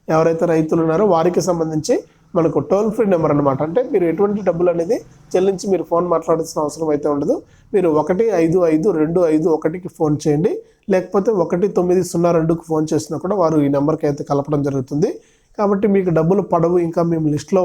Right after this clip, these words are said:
ఉన్నామండి, అర్హుల లిస్టులో మాకు అన్ని అర్హతలు ఉన్నాయి, మేము అప్లై చేసుకున్నప్పుడు కూడా మాకు లిస్టులో పేరు అయితే వచ్చింది, కానీ ఇప్పుడు ఏంటంటే మాకు డబ్బులు అయితే పడలేదు అనే వారందరూ కూడా ఒకటి ఐదు ఐదు రెండు ఐదు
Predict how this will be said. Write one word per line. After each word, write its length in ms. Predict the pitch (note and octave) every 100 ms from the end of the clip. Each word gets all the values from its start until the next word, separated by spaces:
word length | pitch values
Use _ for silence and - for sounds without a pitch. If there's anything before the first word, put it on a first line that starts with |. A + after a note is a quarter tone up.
| E3
ఉన్నామండి, 440 | E3 E3 D#3 E3 D3+
అర్హుల 240 | D3 D#3 D#3
లిస్టులో 300 | D3 G3 A#3+ - _ _ -
మాకు 140 | D#3 D#3
అన్ని 140 | F3 F#3+
అర్హతలు 380 | F#3+ F#3 F#3+ F3
ఉన్నాయి, 240 | E3 E3 F3 E3
మేము 120 | D3+
అప్లై 200 | C3+ E3 D#3+
చేసుకున్నప్పుడు 480 | E3 - E3 D#3+ D#3 D3+
కూడా 100 | E3 D3+
మాకు 120 | D3
లిస్టులో 240 | C#3+ - F3 E3
పేరు 160 | D3 D3
అయితే 160 | D3+ C#3+
వచ్చింది, 320 | - C#3+ F#3 D#4+ - _ _ -
కానీ 160 | G#3 F#3+
ఇప్పుడు 160 | F#3 G3
ఏంటంటే 320 | F#3+ F#3 G3 F3+
మాకు 160 | E3 D#3
డబ్బులు 220 | D3+ E3
అయితే 140 | E3 F3 -
పడలేదు 300 | D3+ D#3 D#3+
అనే 120 | D3+ D3
వారందరూ 360 | D3 C#3 D3+ D3+
కూడా 120 | E3 C#4+ - _ _ E3
ఒకటి 240 | F#3 G3+ A#3 F3+
ఐదు 140 | E3+ F#3+ E3+
ఐదు 140 | E3 E3+
రెండు 180 | D#3 D#3+ D#3+
ఐదు 160 | D#3